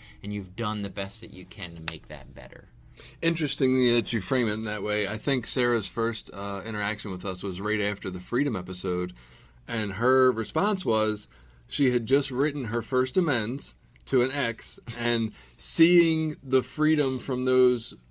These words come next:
Speaker 2: patterns in her behaviors with, you know, romantic partners felt a whole lot like freedom to her at that point in time. And so I would say her own,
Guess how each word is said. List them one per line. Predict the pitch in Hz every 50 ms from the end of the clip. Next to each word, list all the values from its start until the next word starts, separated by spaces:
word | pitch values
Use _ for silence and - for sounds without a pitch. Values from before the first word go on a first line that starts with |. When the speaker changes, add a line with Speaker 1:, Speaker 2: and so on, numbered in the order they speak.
| _ _
Speaker 2:
patterns | - - 135 135 135 135 123 117 107 101 104 101 -
in | - - 110 107
her | 107 110 110
behaviors | 104 104 101 110 117 123 123 113 98 95 92 92 92 -
with, | 104 98 92 92 - - -
you | - 120 113
know, | 104 101 98
romantic | 95 98 101 101 104 101 104 107 104 -
partners | - 113 110 117 120 143 156 170 165 - - - _ _ - - - - - -
felt | - 139 131 139 135 - _ -
a | -
whole | 98 110 139 143 139
lot | 127 131 127 117 107
like | 113 110 104
freedom | - - 123 117 110 104 101 101
to | 95
her | 98 104 98 95
at | 92 90
that | 98 98 95 92
point | 101 104 98 95
in | 98
time. | 104 110 107 101 92 92
And | 101 104 98
so | - 123 120
I | 110 110 127 143
would | 165 156
say | - - 131 123
her | 117 113 123 120 113 -
own, | 120 131 139 147 143 139 135 131